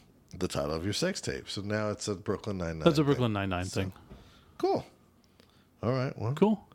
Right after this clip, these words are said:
Speaker 1: I didn't get the Brooklyn Nine-Nine joke, but thank you both for the reviews on iTunes.
Speaker 2: Uh, see, I've got to shout out the Charlie Victor's Coin of Corruption. Coins of Corruption, excuse me. Uh, it's a Kickstart-, wait,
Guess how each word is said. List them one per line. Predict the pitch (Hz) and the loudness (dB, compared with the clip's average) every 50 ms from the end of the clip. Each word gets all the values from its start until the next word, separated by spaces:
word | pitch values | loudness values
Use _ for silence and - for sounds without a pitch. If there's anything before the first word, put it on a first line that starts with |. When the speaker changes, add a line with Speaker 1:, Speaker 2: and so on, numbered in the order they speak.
| - - | -2 0
Speaker 1:
I | 90 92 | 2 2
didn't | 90 92 95 | 2 2 2
get | 101 101 - | 0 0 2
the | 110 104 98 | 2 0 0
Brooklyn | 113 113 110 107 - 123 113 | 0 0 -2 0 0 0 0
Nine-Nine | 110 107 107 110 110 110 117 120 117 | 2 2 2 2 2 2 2 2 4
joke, | 127 123 135 160 156 | 4 4 2 2 0
but | 123 92 92 - | -2 -4 0 2
thank | 127 127 139 165 160 - | 2 4 4 2 2 4
you | 160 139 139 151 | 4 6 6 4
both | 151 156 151 131 120 113 127 - - - - - - - - - - - - - - - | 4 6 6 6 6 6 4 2 0 -4 -10 -14 -18 -20 -20 -20 -20 -20 -20 -20 -20 -4
for | - - 131 117 | 0 2 2 4
the | 123 120 | 2 2
reviews | 117 117 107 110 110 113 - 127 | 2 2 2 2 2 2 2 2
on | 113 | 0
iTunes. | 98 87 98 95 - - - 73 76 - 208 214 - - - - - - _ - - - - - - - - - - - - - | 0 0 0 -2 -2 -4 -4 -4 -2 -2 -4 -4 -6 -8 -12 -16 -20 -20 _ -20 -20 -20 -20 -20 -20 -20 -20 -20 -20 -20 -4 0
Speaker 2:
Uh, | 131 117 110 | 2 4 4
see, | - - 117 110 107 104 104 110 | 4 2 2 2 2 2 2 2
I've | 120 127 139 143 131 | 4 4 4 4 4
got | 131 151 143 139 135 | 4 4 4 4 4
to | 135 131 135 | 4 4 2
shout | - - 147 139 139 131 | 2 4 4 4 6 4
out | 131 131 127 - - | 4 2 0 -2 -2
the | 151 143 127 117 113 | 0 2 4 4 4
Charlie | - - 196 214 202 185 165 | 4 4 4 6 6 6 6
Victor's | 139 151 160 - - 147 135 127 120 - | 4 4 2 2 4 4 4 4 2 0
Coin | - - 196 220 226 220 208 | 2 4 6 6 8 8 6
of | 196 - - | 6 2 0
Corruption. | - - 143 139 135 - - - 95 95 - - - - - - - - - - - - | -2 2 2 4 4 2 0 -4 -6 -6 -6 -8 -12 -18 -20 -20 -20 -20 -20 -20 -20 -2
Coins | - - 180 180 143 110 101 - - | 2 4 6 6 6 4 4 2 0
of | 98 - | -2 0
Corruption, | - 117 101 104 - - - 135 156 - - | 0 0 0 0 0 0 0 -2 -2 -2 -6
excuse | - - 104 101 110 | -2 0 0 2 2
me. | 143 196 - - _ - - - - - - - - - - - - - - _ _ _ - - - _ - | 0 0 -2 -4 _ -20 -20 -20 -20 -20 -20 -20 -20 -20 -20 -20 -20 -20 -20 _ _ _ -20 -20 -10 _ 2
Uh, | - 120 113 110 107 | 4 4 4 4 2
it's | 113 113 - - | 0 0 2 2
a | 113 110 | 0 2
Kickstart-, | - 156 151 - - - 156 143 139 127 | 2 2 0 0 0 2 2 2 2 2
wait, | 139 123 113 110 | 2 0 0 0